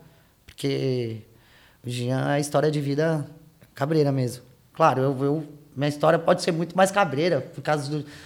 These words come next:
né, de, de ter fugido de casa, tal, tal, tal, tal, mas o Jean também, ele saiu da casa dele e foi morar na rua e,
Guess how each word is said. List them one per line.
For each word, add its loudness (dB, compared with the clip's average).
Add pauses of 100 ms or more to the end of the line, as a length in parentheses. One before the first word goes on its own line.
(120)
né, 2
de, 0
de -6
ter 0
fugido -4
de -4
casa, 8
tal, 4
tal, 0
tal, 4
tal, 6
mas 2
o 0
Jean -2
também, 0
ele 2
saiu 0
da 2
casa 0
dele 0
e -6
foi -4
morar 0
na 2
rua 0
e, -2